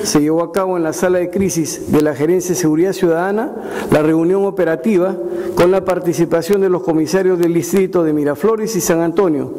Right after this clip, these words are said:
el jefe de la dipincri del Escuadrón Verde, la sugerencia de Serenazgo, jefes y coordinadores de áreas, así como la participación del coordinador de operaciones de la Central Alerta Miraflores, realizándose la evaluación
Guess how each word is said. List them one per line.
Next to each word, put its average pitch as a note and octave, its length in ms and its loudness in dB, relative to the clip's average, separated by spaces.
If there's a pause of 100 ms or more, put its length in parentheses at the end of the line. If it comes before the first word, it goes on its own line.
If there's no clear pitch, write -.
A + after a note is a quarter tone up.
(220)
el B2+ 140 2
jefe F3+ 300 2
de E3 60 4
la D3+ 140 2
dipincri A#3 680 0 (220)
del C3+ 160 4
Escuadrón D3 460 0
Verde, A#3 400 0 (460)
la B2 140 2
sugerencia G3 600 2
de D#3+ 80 2
Serenazgo, G#3+ 680 0
jefes A3 460 0
y E3 40 2
coordinadores D#3+ 640 0
de D#3+ 120 2
áreas, E3 440 -2 (320)
así C#3 200 0
como F3+ 220 2
la E3 160 0
participación D#3 920 0 (340)
del D#3 160 4
coordinador E3+ 640 2
de G3 80 2
operaciones F3+ 560 0
de E3 40 2
la D#3 100 2
Central D3+ 400 0
Alerta F3 360 0
Miraflores, D3+ 640 0 (380)
realizándose F#3+ 680 2
la F3 80 2
evaluación E3 720 0